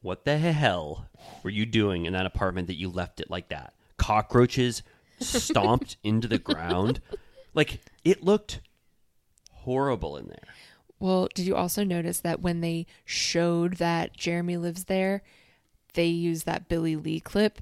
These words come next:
Speaker 2: because he had stuff with Billy Lee?
Speaker 1: Yeah,
Speaker 2: There
Speaker 1: he
Speaker 2: was
Speaker 1: was
Speaker 2: drama, wasn't there?
Speaker 1: He was start, like,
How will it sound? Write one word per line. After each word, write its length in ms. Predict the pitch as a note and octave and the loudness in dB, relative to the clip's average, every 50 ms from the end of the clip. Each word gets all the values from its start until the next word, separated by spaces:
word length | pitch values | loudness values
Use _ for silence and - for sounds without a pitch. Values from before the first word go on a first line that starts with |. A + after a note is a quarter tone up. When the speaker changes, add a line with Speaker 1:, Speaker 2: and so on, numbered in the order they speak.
| - - | -4 -4
Speaker 2:
because 500 | F3 - - F#3 E3+ E3+ - - - - _ _ _ _ _ _ | -4 -2 -2 -4 -2 -4 -6 -8 -10 -12 _ _ _ _ _ _
he 220 | - - - F#3 F3+ | -10 -6 -2 -2 -2
had 340 | F3 E3 E3+ E3 D#3+ D#3 - - - - - - - - - - - _ _ _ _ - | 0 0 -2 -2 -4 -6 -14 -20 -20 -20 -20 -20 -20 -20 -20 -20 -20 _ _ _ _ -18
stuff 580 | - - - - - F3 F3 F3 F3 - - | -14 -12 -8 -4 0 0 2 2 0 -2 -4
with 180 | G3 F#3+ F#3 - | -6 -6 -4 -2
Billy 320 | - F#3 F3 F3 E3+ E3+ | -2 -2 0 2 2 2
Lee? 540 | E3+ E3 E3+ E3+ F3 F#3 F#3+ F#3+ F#3+ G3 A3 | 4 4 4 2 4 4 4 4 2 2 2
Speaker 1:
Yeah, 120 | F#3+ F#3 F3 | 2 2 2
Speaker 2:
There 100 | F#3 F3+ | 2 2
Speaker 1:
he 40 | |
Speaker 2:
was 200 | F3+ F#3 - - | 2 0 -2 -4
Speaker 1:
was 40 | F#3 | -6
Speaker 2:
drama, 520 | - E3+ E3 D#3+ D3+ D#3+ E3+ F#3+ A3 A3+ A3 | -4 -4 -2 -2 -2 -2 -2 -2 -2 -2 -2
wasn't 320 | A3 A3 - A#3 B3 B3+ | -2 -4 -4 -4 -4 -2
there? 320 | C4+ C#4 D4 D4+ D#4 E4 | -2 0 0 0 0 2
Speaker 1:
He 260 | E4 - C3 C3+ E3 G3+ | 2 4 4 4 4 4
was 160 | G#3+ A#3 - | 2 2 0
start, 360 | - - - A#2 A2+ - - | 0 2 4 4 4 4 2
like, 220 | A2 G#2+ G2+ - | 0 -4 -4 -4